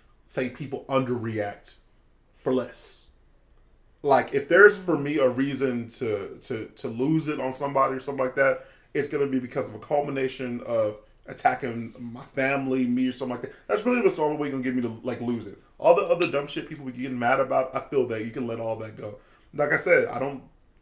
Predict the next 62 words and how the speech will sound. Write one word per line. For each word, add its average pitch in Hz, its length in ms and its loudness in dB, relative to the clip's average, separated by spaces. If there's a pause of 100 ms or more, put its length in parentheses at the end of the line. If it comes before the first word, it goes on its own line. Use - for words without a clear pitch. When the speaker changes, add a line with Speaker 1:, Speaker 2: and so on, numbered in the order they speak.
(380)
Speaker 1:
I - 60 8
would've - 220 2
handled 156 240 0
it 139 100 4
probably 214 260 6
like 214 160 8
you 214 100 -8
did. 110 280 -2 (320)
Take 139 120 -2
him 127 80 -6
backstage, 147 640 2
talk 147 220 8
to 156 60 -4
him 127 60 -2
back, 127 160 2
but 117 80 -2
we 180 160 0
gonna 202 160 6
have 175 140 4
to - 80 -16
talk 139 200 8
about 104 260 -8
this. - 300 -12 (100)
Speaker 2:
Yeah, 151 320 2
yeah. 107 280 -6
Speaker 1:
And, 135 240 4
um, 117 440 4 (440)
but, 131 300 8
um, 117 500 10
to 127 100 -6
just 151 200 -6
be 175 100 6
like, 160 220 10
"Oh, 240 300 8
man, 220 220 0
it's 214 120 -2
just, - 300 0 (420)
it 131 80 -2
was - 100 2
just 160 140 6
a 131 60 0
night 170 180 10
at 214 100 0
the 220 60 -2
Oscars. 247 320 -4
He 269 120 -4
was 180 140 -8
getting 214 200 -6
it." - 120 -8 (140)
You 151 100 0
know, 175 60 12
I'm 175 60 6
like, 139 460 8
"Nah, 151 380 2
man. 127 240 -2
<laughs> - 40 -4
Like, - 180 -2
ain't 349 220 12
no, 180 260 12
it, 151 180 0
it 160 380 4
ain't, 165 180 -2